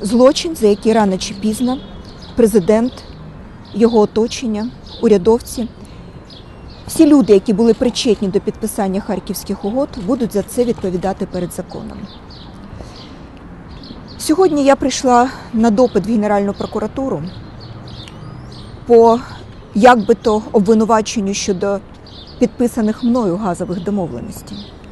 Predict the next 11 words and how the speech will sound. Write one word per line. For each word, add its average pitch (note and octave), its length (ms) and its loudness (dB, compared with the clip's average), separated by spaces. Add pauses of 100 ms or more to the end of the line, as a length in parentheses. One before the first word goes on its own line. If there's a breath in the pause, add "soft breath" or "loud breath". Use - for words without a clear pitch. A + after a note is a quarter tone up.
(260)
Але G#3+ 180 2
насправді G#3+ 580 0
сьогодні, F#3+ 480 -4
якщо G3 260 -2
б F#3 40 -6
в G3 60 -6
Україні G#3 380 0
була F#3+ 360 0 (120)
справжня F#3+ 540 0
Генеральна F#3+ 440 -2
прокуратура, G3 680 -6